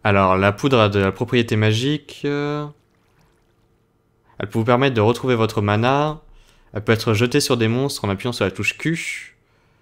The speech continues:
Mais, euh, il paraît que ça fait pas grand chose. Mais surtout, elle peut servir à fabriquer des bâtons.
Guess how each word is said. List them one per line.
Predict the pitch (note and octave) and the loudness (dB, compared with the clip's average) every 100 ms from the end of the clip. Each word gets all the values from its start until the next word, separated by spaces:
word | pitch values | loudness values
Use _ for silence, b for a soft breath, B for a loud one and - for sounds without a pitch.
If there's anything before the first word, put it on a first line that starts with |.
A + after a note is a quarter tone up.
| _ _ _ _ _ | _ _ _ _ _
Mais, | G2 G2+ A#2+ | -6 -2 0
euh, | G#2+ F#2 F#2 | 0 0 -2
il | F2+ F2+ | -4 -4
paraît | G#2 G#2+ | -4 -4
que | |
ça | A2 | -4
fait | G2 | -4
pas | A2+ | -2
grand | A2 G2+ | -2 -2
chose. | - F2 E2+ E2 - B - | -4 -4 -4 -8 -12 B -2
Mais | A2 | 0
surtout, | C#3 C3+ - E3+ F3 | 2 0 0 2 4
elle | B2 | 4
peut | - B2+ | 2 2
servir | A#2+ D3+ C#3+ E3+ | 2 2 4 2
à | |
fabriquer | C#3+ C3 C3+ F3+ | 2 2 2 2
des | A#2+ | 4
bâtons. | B2+ C#3+ A#2 | 4 4 0